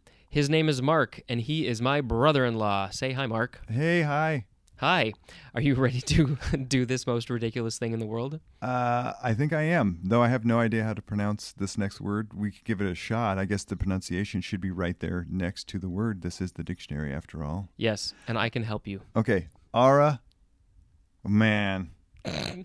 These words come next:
Speaker 2: Yeah, no, no, no. Arac-, arac-, arachidonic acid.
Speaker 1: That's it.
Speaker 2: Yep, it is a noun. It's from nineteen thirteen. Uh, it sounds like a nineteen thirteen word. Uh,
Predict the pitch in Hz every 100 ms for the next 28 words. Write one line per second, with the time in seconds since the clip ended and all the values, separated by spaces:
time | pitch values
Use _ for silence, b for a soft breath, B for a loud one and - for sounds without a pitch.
0 | - 101 110 110 110 107 107 107 104 101
1 | 95 b 92 110 117 139 - - - -
2 | B B - 107 113 127 143 - - -
3 | b b b 104 110 123 127 120 123 123
4 | 120 120 120 117 - 85 - 120 139 -
5 | 110 107 - - 113 131 - - 113 110
6 | 104 101 104 113 135 175 - 107 - 104
7 | 104 110 - 110 104 120 139 - 139 160
8 | 151 b b b b - 92 - 107 107
9 | 110 104 104 104 110 101 110 104 - 104
10 | 107 110 123 131 - b b b - 113